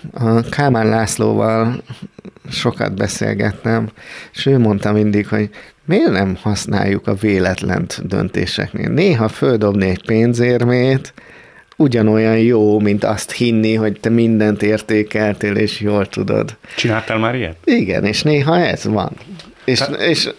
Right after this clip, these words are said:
Speaker 1: és néha ez a döntés, a fél, tök mindegy, vagy nem, nem tudom eldönteni, akkor meg fogadjuk el, ami lesz, aztán majd változtassuk. És ez egyébként egy furcsa gondolat, és a társadalmunkban is szerintem egy új gondolat, hogy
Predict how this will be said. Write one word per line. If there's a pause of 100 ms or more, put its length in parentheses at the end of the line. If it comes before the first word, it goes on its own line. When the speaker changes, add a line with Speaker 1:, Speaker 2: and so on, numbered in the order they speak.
(140)
Speaker 1:
és
néha
ez
a
döntés,
a
fél,
tök
mindegy,
vagy
nem,
nem
tudom
eldönteni,
akkor
meg
fogadjuk
el,
ami
lesz,
aztán
majd
változtassuk. (240)
És
ez
egyébként
egy
furcsa
gondolat,
és
a
társadalmunkban
is (260)
szerintem
egy
új
gondolat, (380)
hogy